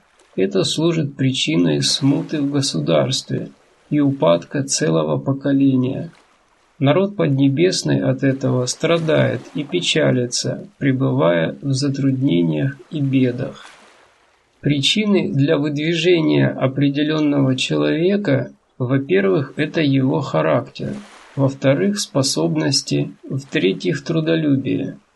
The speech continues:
Если хотя бы одно из этих качеств отсутствует, государство идет к краху.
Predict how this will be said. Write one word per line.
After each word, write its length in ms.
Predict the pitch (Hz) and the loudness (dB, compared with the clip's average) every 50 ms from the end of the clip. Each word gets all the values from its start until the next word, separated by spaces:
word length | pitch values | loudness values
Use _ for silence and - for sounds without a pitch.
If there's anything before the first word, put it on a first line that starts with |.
| _ _ _ _ _ _ _ _ - | _ _ _ _ _ _ _ _ -4
Если 380 | - 143 170 202 - - 175 165 | -2 0 0 0 -2 -2 -2 -2
хотя 380 | 135 - 165 139 - 170 175 | -2 -2 -2 -2 0 0 0
бы 140 | 165 151 180 | 0 0 -2
одно 540 | - - 165 165 165 160 156 165 160 147 127 | -2 0 0 0 0 0 0 0 2 2 0
из 260 | - - 135 127 131 | 0 -2 -4 -2 0
этих 380 | 151 139 135 147 143 139 - - | -2 0 0 -2 -4 -4 -6 -4
качеств 640 | - 165 156 139 131 - 127 123 - - - - 143 | -2 0 0 0 0 -2 -4 -4 -4 -6 -6 -4 -4
отсутствует, 880 | 139 135 - - 190 208 208 208 - - - 135 127 123 117 135 - _ _ - | -4 -4 -4 -2 -2 0 0 0 -2 -2 -2 -2 -2 -2 -4 -6 -10 _ _ -4
государство 840 | 135 135 135 - 147 139 123 147 165 175 180 - - - 147 139 135 | -2 -2 0 0 0 0 0 2 2 2 0 -2 -4 -4 -2 0 0
идет 360 | 127 123 120 139 147 139 - | 0 0 0 0 0 -2 -4
к 240 | - - - - - - | -8 -14 -20 -20 -12 -6
краху. 640 | - 143 135 135 127 123 120 - - 127 127 131 | -2 0 2 2 2 0 -2 -6 -8 -8 -8 -8